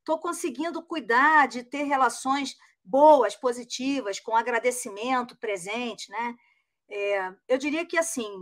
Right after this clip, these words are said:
pra, pras pessoas que tão vendo um mundo muito negativo, eu tenho certeza que ajuda muito trabalhar o Spire pra gente ter uma lente menos embaçada. Eu, eu, pelo menos, sinto isso comigo. Quando eu não tô cuidando desses cinco,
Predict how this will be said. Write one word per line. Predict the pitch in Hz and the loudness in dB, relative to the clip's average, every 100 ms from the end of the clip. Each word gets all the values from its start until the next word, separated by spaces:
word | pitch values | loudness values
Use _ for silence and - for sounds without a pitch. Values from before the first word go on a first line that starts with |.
| 180 _ _ _ _ _ | -16 _ _ _ _ _
pra, | 254 254 233 | 6 6 6
pras | - 294 - | 2 -4 -2
pessoas | 311 302 - 381 370 | -4 -4 -2 -2 -2
que | - | -4
tão | 311 285 262 | -4 -2 -2
vendo | 247 240 | -2 -2
um | 233 | -2
mundo | 226 220 | -4 -6
muito | 226 262 254 | -6 -8 -6
negativo, | 226 208 - 262 269 214 180 - _ _ | -4 -4 -4 -2 0 0 -2 -18 _ _
eu | 233 240 | -8 -4
tenho | 269 277 | -4 -4
certeza | - 349 - 254 247 262 | -6 -8 -2 2 2 0
que | - | -4
ajuda | 240 247 285 294 | -4 -4 0 0
muito | 240 269 311 - - | 0 -2 -4 -8 -4
trabalhar | 277 254 262 214 233 | 0 2 4 6 4
o | 233 | 2
Spire | - 220 202 208 233 _ _ _ | -4 0 2 0 -4 _ _ _
pra | 240 240 | -2 0
gente | 247 262 262 262 | -2 -6 -6 -6
ter | - | 2
uma | 254 269 254 | 4 6 4
lente | 247 247 269 269 - 294 - _ _ | 2 -2 -2 -4 -6 -8 -10 _ _
menos | 226 262 302 277 | -4 0 0 -2
embaçada. | 285 269 277 - 185 160 165 160 _ _ _ _ _ _ | 0 2 2 0 -4 -6 -12 -20 _ _ _ _ _ _
Eu, | 220 233 233 | 0 0 0
eu, | 233 254 294 | 4 4 4
pelo | 262 233 | -2 -4
menos, | 233 269 | -4 -6
sinto | - 277 277 | -6 -6 -6
isso | 269 262 | -10 -8
comigo. | 311 277 170 165 | -6 -6 -6 -10
Quando | - 220 | -10 -8
eu | 220 | -2
não | 262 | -2
tô | 277 277 | -2 -6
cuidando | 254 233 233 | -6 -6 -4
desses | 220 233 - - | -6 -8 -12 -10
cinco, | 226 247 269 | -8 -6 -8